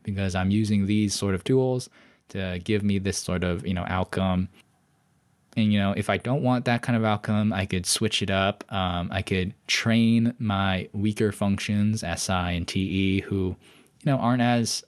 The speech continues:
aren't as used as much. And so, you know, it gives a pathway of growth and all this other stuff. That for me has been helpful, um, in understanding, you know, myself and also understanding other people. Um,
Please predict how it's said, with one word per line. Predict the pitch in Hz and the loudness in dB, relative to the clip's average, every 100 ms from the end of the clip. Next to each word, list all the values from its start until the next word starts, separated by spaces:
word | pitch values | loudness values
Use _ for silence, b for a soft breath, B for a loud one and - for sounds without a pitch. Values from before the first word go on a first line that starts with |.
| - | 0
aren't | 117 | 2
as | 113 110 104 | 2 2 2
used | 113 147 127 | 2 2 2
as | 98 90 | -2 -4
much. | 87 - | -6 -4
And | 95 | -4
so, | - 101 92 B B | -2 -4 -4 B B
you | 107 | -2
know, | 101 - | 0 0
it | 110 101 98 - | -2 0 -2 -2
gives | 113 - | -4 -4
a | |
pathway | 101 - 113 - 101 | -6 -2 -2 0 -2
of | 92 | -4
growth | - 131 131 131 123 | -2 0 2 2 0
and | 104 | -2
all | 98 | -4
this | 95 117 | -4 -2
other | 117 | -2
stuff. | 113 - 113 113 - _ _ _ _ _ _ _ _ _ - | -2 -2 -2 -2 -6 _ _ _ _ _ _ _ _ _ -4
That | 135 123 | -2 0
for | 135 | 0
me | 139 | 2
has | 139 | 2
been | - 131 | 0 0
helpful, | 165 185 - 87 - _ _ - | 2 0 -2 -8 -8 _ _ -6
um, | 98 98 98 B B B B | -2 -2 -2 B B B B
in | 107 | 2
understanding, | 101 95 - 107 107 104 95 92 b b b | 2 0 -2 2 2 4 2 -2 b b b
you | 98 | 0
know, | 95 | 0
myself | 85 - 135 123 110 | 0 0 0 2 2
and | 101 | 2
also | 151 190 107 95 90 | 2 2 -2 -2 0
understanding | 104 101 - 104 95 | 0 0 2 2 4
other | 95 85 | 2 -2
people. | - 127 - 82 85 B B B B B - | -2 -4 -4 -6 -8 B B B B B -4
Um, | 90 87 82 87 | -2 0 -2 -6